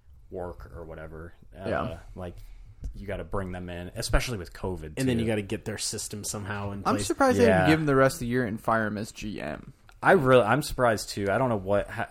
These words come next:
Speaker 1: like, after four games, we talked about it yesterday, but, yeah, four, it's just a weird,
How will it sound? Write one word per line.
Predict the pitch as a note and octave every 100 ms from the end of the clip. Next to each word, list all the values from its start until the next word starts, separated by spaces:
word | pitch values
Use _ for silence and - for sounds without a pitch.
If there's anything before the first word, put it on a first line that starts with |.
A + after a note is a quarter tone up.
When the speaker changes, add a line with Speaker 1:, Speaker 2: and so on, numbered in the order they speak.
| C#2+ -
Speaker 1:
like, | G2+
after | G2+ G2+ F#2+
four | - G#2+ F#2
games, | F#2 F2 -
we | G#2+
talked | F#2 F2 -
about | E2
it | D#2+
yesterday, | E2+ E2+ - - -
but, | F2+ F#2 -
yeah, | F#2 F2
four, | - B2 A#2+
it's | G2+ G2
just | G#2+ -
a |
weird, | F2 F2+ F2 E2+